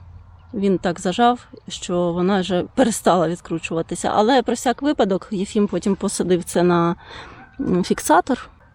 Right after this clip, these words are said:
добавив ще шайбочки. І тому зараз ці гайки вже не відкручуються. Ну, більше таких проблем тут не було,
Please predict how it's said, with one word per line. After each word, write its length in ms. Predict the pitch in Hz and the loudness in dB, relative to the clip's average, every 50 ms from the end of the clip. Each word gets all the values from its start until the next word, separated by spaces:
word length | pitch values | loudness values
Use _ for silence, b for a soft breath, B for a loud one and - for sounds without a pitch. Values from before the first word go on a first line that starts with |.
| _ - | _ -8
добавив 380 | - 185 190 190 196 180 180 202 | -2 2 2 4 4 4 2 -2
ще 240 | - - - 175 | -4 -4 -4 -4
шайбочки. 680 | - - - 302 381 330 302 285 - - - - 240 226 - _ - - - _ _ _ _ _ b b b b b b - | -2 2 2 4 4 4 2 -2 -4 -4 -4 -2 -2 -2 -4 _ -20 -20 -20 _ _ _ _ _ b b b b b b -2
І 40 | - | 4
тому 180 | - 339 302 247 | 6 6 6 6
зараз 340 | - 247 262 277 269 247 | 6 4 4 4 2 0
ці 180 | - - - 208 | -2 -4 -6 -4
гайки 300 | 196 214 208 220 - 202 | -2 0 -2 -2 -2 -4
вже 160 | 196 - 214 | -4 0 0
не 280 | 208 208 214 226 226 202 | 2 4 4 4 2 2
відкручуються. 800 | 175 175 - - - 254 339 - - 226 190 - - - 190 - _ _ b b b b b b b b b b b b b b b b b b b b - _ _ _ _ _ | 0 -4 -6 -4 -4 -4 -4 -2 -4 -4 -4 -6 -6 -8 -8 -8 _ _ b b b b b b b b b b b b b b b b b b b b -20 _ _ _ _ _
Ну, 140 | - - 427 508 494 349 | -6 0 2 6 6 8
більше 520 | 233 349 392 403 - - 370 349 339 320 311 B B B | 8 8 6 6 4 2 4 4 4 4 2 B B B
таких 320 | - 269 - 302 311 - | -8 -4 0 0 -2 -2
проблем 540 | - - 285 277 220 220 285 294 294 285 285 | 0 0 0 2 2 4 4 6 6 6 4
тут 160 | - 269 - | 2 2 2
не 140 | 277 269 262 | 4 4 4
було, 560 | 254 247 277 269 254 240 196 170 165 165 202 | 4 4 2 2 4 4 2 2 0 -2 -6